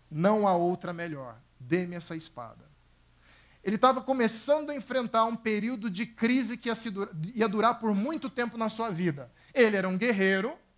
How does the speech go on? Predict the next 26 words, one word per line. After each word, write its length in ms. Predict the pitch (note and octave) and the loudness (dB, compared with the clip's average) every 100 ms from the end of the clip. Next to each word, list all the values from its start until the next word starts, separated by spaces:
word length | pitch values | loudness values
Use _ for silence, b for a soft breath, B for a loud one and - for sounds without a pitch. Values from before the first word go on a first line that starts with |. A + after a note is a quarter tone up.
| _ _ _ _ _ _ _ _ - | _ _ _ _ _ _ _ _ -2
ele 180 | D4 B3 | 2 4
havia 260 | F#3 A3 | 4 2
removido 560 | G3+ A3+ G#3 F3 A#3+ A3 | 0 0 0 0 -2 -4
seus 240 | A3 F#3+ | -4 -4
obstáculos, 680 | F#3 G3 - G#3+ G3 G#3+ A3 | -4 -4 -2 0 0 -2 -4
"Eu 60 | A#3+ | -4
estou 160 | B3 | -2
sendo 220 | - A3 | -4 -4
perseguido 600 | - G#3 - G3+ G3 F3+ | -4 -4 -4 -4 -4 -4
injustamente 640 | A3+ A3+ A#3 A3+ G3+ G3+ - | -2 -2 0 0 0 -2 -2
pelo 180 | G3 | -2
meu 160 | F#3+ F#3+ | 2 2
inimigo, 560 | G3+ A#3+ G#3 G#3 A3+ - b | 2 0 0 0 -2 -10 b
pelo 200 | - A#3+ | 4 4
rei 160 | G3+ G3 | 4 2
Saul, 320 | G3 A#3 G#3+ | 0 0 2
o 20 | |
que 100 | A#3 | 0
que 60 | C4+ | 0
eu 60 | G#3+ | 0
vou 80 | |
fazer? 500 | G#3 G#3 E3 A#3 C#4+ - b b b b _ _ _ _ _ _ _ _ | 2 0 2 2 2 -4 b b b b _ _ _ _ _ _ _ _
Preciso 320 | - - D#3 | -2 0 -2
de 80 | C#3+ | -6
uma 120 | D#3+ | -8
espada. 500 | G#3+ - D4 G#3+ C3+ | -8 -6 -6 -6 -14